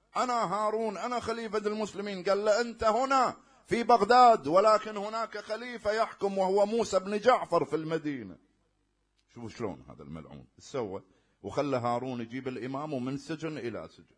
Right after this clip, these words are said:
من سجن إلى سجن، حتى أمر بقتله، واستشهد إمامنا مسموماً بالسجن.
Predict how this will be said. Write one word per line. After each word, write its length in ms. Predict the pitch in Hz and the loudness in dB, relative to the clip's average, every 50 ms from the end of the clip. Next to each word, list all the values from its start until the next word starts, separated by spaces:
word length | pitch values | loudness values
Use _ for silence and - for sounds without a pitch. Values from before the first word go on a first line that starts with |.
| _ | _
من 220 | - 107 127 147 135 | -18 -16 -14 -14 -12
سجن 360 | - 151 135 131 147 147 127 | -12 -12 -12 -10 -10 -10 -10
إلى 280 | - 117 127 117 117 110 | -10 -12 -12 -12 -12 -12
سجن، 360 | _ - 131 117 131 139 - _ _ _ _ _ _ _ _ _ _ _ _ _ _ _ | _ -18 -18 -16 -16 -18 -18 _ _ _ _ _ _ _ _ _ _ _ _ _ _ _
حتى 540 | - - 127 - _ - 123 120 120 110 - _ _ _ _ _ _ _ _ _ _ _ _ - | -14 -14 -14 -12 _ -12 -10 -10 -10 -10 -14 _ _ _ _ _ _ _ _ _ _ _ _ -14
أمر 300 | 123 123 123 113 107 110 | -12 -10 -8 -8 -8 -8
بقتله، 760 | 104 95 107 - - 127 127 - 120 123 117 117 120 117 120 | -10 -10 -12 -10 -10 -10 -10 -10 -10 -10 -8 -8 -8 -10 -10
واستشهد 1160 | 104 - - 95 98 92 90 85 _ _ _ _ _ _ - - - 113 - - 107 98 92 | -12 -12 -12 -14 -14 -14 -14 -16 _ _ _ _ _ _ -20 -18 -16 -16 -14 -10 -10 -8 -6
إمامنا 600 | 98 90 85 95 95 98 98 98 95 92 90 90 87 | -6 -8 -6 -6 -6 -4 -4 -4 -4 -4 -4 -4 -4
مسموماً 560 | 87 92 90 - - 101 98 87 76 73 71 | -6 -6 -8 -8 -6 -6 -6 -6 -6 -8 -12
بالسجن. 580 | 69 64 - - - - - 76 - _ - | -14 -16 -18 -20 -20 -20 -20 -20 -20 _ -20